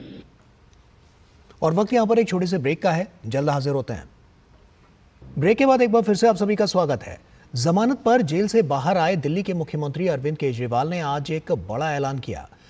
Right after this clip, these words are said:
उन्होंने आम आदमी पार्टी कार्यकर्ताओं को संबोधित करते हुए अपने इस्तीफे की घोषणा की।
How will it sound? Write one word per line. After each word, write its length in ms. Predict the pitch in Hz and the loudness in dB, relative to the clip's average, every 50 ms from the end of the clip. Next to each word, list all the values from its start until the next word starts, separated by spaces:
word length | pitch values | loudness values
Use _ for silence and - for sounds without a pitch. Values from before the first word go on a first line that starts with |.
| - - - - | -20 -18 -8 -2
उन्होंने 280 | 156 170 226 262 269 254 | 0 2 2 2 2 2
आम 180 | 220 202 196 185 | 0 0 0 0
आदमी 260 | 175 156 143 190 208 | 0 0 0 -2 -2
पार्टी 400 | - - 139 135 127 175 208 190 | 0 -2 -2 -2 -2 -2 -2 -2
कार्यकर्ताओं 560 | - 147 127 123 113 117 110 107 139 143 170 | 0 -2 -2 -2 -4 -6 -8 -6 -6 -6 -6
को 100 | 175 180 | -6 -8
संबोधित 460 | - - 131 113 107 117 117 131 131 | -8 -8 -8 -6 -6 -6 -6 -6 -8
करते 260 | - 117 107 - - | -6 -8 -8 -6 -6
हुए 300 | 143 127 113 127 131 170 - - _ - _ - - - | -6 -4 -4 -4 -4 -6 -6 -10 _ -20 _ -16 -8 -6
अपने 260 | 131 143 - 233 240 | -4 -4 -2 -2 -2
इस्तीफे 380 | 214 - - - 160 143 190 202 | -2 -2 -4 -6 -4 -2 -2 -2
की 120 | 185 196 | -2 -2
घोषणा 360 | 170 131 139 135 - 143 131 | -2 -2 -4 -4 -4 -6 -6
की। 220 | 113 - 87 69 | -8 -8 -12 -16